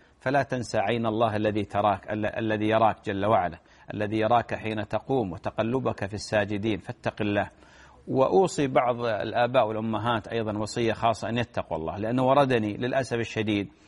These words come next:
أن بعض الآباء وبعض الأمهات بدافع العاطفة يساعدون عيالهم أثناء الامتحان، وهذا لا يجوز.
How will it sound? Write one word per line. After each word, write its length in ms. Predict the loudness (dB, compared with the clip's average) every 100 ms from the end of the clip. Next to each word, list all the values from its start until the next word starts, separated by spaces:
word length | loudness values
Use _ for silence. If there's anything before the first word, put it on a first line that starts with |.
| _ _ -6
أن 160 | -4
بعض 280 | 2 2 2
الآباء 520 | 2 2 2 4 4
وبعض 260 | 2 0 -2
الأمهات 560 | -2 -4 -2 0 -2 -4
بدافع 800 | -4 -2 -2 -2 0 2 0 -2
العاطفة 600 | 2 4 4 2 -6 -6 -8 _ _ -16
يساعدون 580 | -8 0 0 2 0 0
عيالهم 500 | 2 2 2 0 -6
أثناء 360 | -6 -4 -2 -2
الامتحان، 560 | -4 -4 -4 -2 -2
وهذا 260 | -2 -2 2
لا 240 | 4 4
يجوز. 520 | 2 0 0 -4 -10